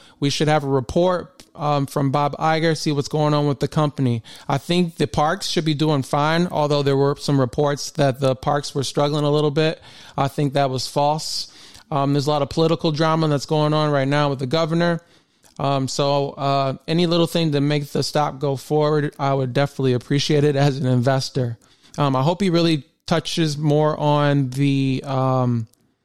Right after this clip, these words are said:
the dividend that Iger talked about bringing back. Um, so Hopefully he drops some gems or drops some information on that. Now let's drive into, jump into the credit card balances.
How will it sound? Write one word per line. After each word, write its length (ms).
the 100
dividend 640
that 280
Iger 340
talked 280
about 260
bringing 320
back. 480
Um, 220
so 420
Hopefully 400
he 160
drops 320
some 160
gems 500
or 120
drops 260
some 120
information 500
on 180
that. 380
Now 100
let's 160
drive 280
into, 260
jump 240
into 220
the 100
credit 260
card 220
balances. 640